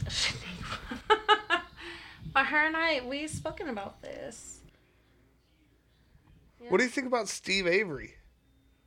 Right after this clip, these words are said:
Speaker 1: Steve Avery.
Speaker 2: We watched the, we watched The Making of a Murderer together.
Speaker 1: Oh, that guy?
Speaker 2: Yeah.
Speaker 1: Oh, shit.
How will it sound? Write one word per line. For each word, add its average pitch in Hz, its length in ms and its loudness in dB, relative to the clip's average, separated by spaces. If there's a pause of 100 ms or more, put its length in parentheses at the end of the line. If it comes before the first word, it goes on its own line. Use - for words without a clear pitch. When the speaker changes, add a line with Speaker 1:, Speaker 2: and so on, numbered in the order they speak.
(220)
Speaker 1:
Steve 254 520 -20 (120)
Avery. 208 600 -16 (100)
Speaker 2:
We 170 180 0
watched 156 480 0
the, 170 80 -12 (100)
we 147 140 0
watched 156 440 0
The 156 60 -14
Making 151 360 2
of 147 120 2
a 143 40 -4
Murderer 147 580 2 (140)
together. 147 540 -4 (200)
Speaker 1:
Oh, 285 340 -4
that 226 240 -12
guy? 330 400 -8
Speaker 2:
Yeah. 165 480 4 (240)
Speaker 1:
Oh, 247 640 -6
shit. 240 1000 -12